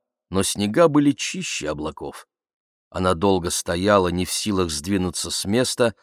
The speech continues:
а облака тем временем надвигались,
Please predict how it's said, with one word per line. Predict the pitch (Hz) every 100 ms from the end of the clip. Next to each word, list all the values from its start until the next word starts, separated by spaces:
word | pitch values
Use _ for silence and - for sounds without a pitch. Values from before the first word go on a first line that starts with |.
| _ _ _
а | - 95
облака | 87 98 113 170 151
тем | - 131 98
временем | 117 139 127 123 113
надвигались, | 110 92 92 90 104 151 139 117 -